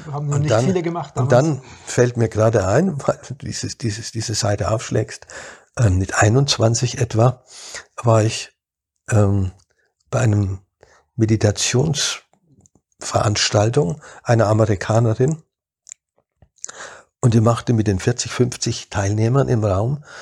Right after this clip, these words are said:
Speaker 2: erst einen Vortrag, dann eine Meditation. Und bei dieser Meditation war ich so entspannt, so tief drin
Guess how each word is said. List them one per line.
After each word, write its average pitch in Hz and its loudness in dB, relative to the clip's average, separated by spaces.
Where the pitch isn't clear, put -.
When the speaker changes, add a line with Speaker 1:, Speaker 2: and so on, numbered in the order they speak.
Speaker 2:
erst - -6
einen 98 -8
Vortrag, 123 2
dann 101 0
eine 101 0
Meditation. 104 -4
Und 151 -4
bei 123 -4
dieser 139 0
Meditation 120 2
war 101 0
ich - -2
so - 0
entspannt, 120 0
so - -10
tief - -4
drin 143 2